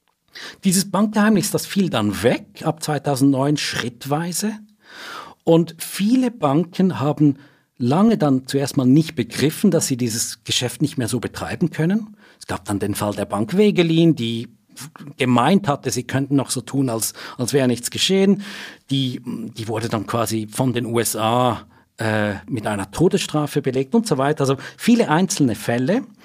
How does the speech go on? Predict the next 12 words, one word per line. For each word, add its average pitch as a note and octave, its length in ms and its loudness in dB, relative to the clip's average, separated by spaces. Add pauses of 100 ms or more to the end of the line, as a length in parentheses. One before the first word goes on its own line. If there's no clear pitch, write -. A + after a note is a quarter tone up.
(240)
Und D#3+ 160 2
viele B3+ 240 6
Banken G3+ 580 4 (160)
haben D3+ 260 2
dann D3 240 2 (140)
jahrelang D3 760 2
versucht, C3 520 0
ein B2+ 60 4
neues A2+ 300 -2
Geschäftsmodell G2+ 800 -6
zu - 100 -6
finden. G2 540 -6